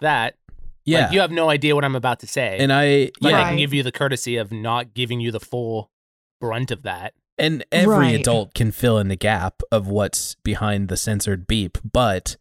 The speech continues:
Speaker 2: I want Courtney to be able to listen to the episode with her kid in the back seat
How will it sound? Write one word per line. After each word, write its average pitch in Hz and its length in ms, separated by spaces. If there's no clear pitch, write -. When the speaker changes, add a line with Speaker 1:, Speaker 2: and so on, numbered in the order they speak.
Speaker 2:
I - 100
want 113 580
Courtney 107 640
to 120 100
be 113 180
able 110 140
to 107 80
listen 107 280
to 104 60
the 104 120
episode 104 400
with 95 120
her 101 80
kid 139 240
in 107 80
the 87 80
back - 240
seat - 320